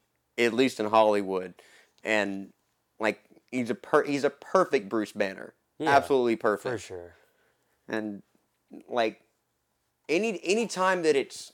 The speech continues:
Speaker 1: and I like Tony, but any time that it's, like, it's Tony and, um, and Bruce, I'm always glad that Bruce is there as some kind of,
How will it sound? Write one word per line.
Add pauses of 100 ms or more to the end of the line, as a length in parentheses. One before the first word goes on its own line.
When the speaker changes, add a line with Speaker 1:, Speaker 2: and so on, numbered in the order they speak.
Speaker 1:
and
I
like
Tony,
but
any
time
that
it's,
like, (720)
it's
Tony
and,
um, (1160)
and
Bruce,
I'm
always
glad
that
Bruce
is
there (200)
as
some
kind
of,